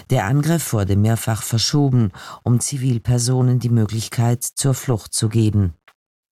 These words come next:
Roger Federer hat sich am Tennisturnier in Indian Wells für die dritte Runde qualifiziert.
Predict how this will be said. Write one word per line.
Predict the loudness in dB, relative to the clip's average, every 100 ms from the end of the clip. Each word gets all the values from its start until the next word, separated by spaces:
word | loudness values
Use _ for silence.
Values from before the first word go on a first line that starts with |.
| _ _ _ _ -20 -20 -20 -20 -6 0
Roger | 2 2 0 0
Federer | 2 2 2 2 2
hat | 0 0
sich | -2 0
am | 0 2
Tennisturnier | 2 2 0 0 2 2
in | 2 0
Indian | 0 2 2 0 2
Wells | 0 -2 -4
für | -2 0
die | 0
dritte | -2 -2 0 0
Runde | 2 2 2
qualifiziert. | 0 0 0 -2 -4 0 2 0 -2 -10